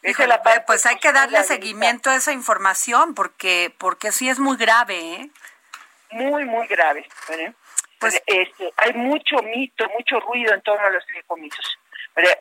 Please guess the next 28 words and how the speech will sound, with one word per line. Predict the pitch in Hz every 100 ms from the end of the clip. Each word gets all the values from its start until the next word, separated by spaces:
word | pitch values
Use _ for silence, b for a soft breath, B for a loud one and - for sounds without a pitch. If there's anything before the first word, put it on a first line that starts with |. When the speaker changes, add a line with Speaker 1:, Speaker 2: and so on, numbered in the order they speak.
| -
Speaker 1:
Y, | 196 190
este, | 175 - 180 -
y | 202
me | 190
parece | 185 185 208 226 240
que | 302
es | -
totalmente | 240 - 208 202 208 226
injusto | - - 254 - 320 - _ _ -
y | 190
que | 214
hay | 214
que | 220
verlo | 214 214 220 -
caso | 226 -
por | - -
caso, | - 208 240
como | - 190 170
se | 180
hizo | 175 208 - 190 _ B B 196
durante | 196 185 202
estas | 202 214
semanas | 190 180 190 190
en | 196
la | 165
Cámara | - 180 180 170
de | 165
Diputados, | - _ 185 208 359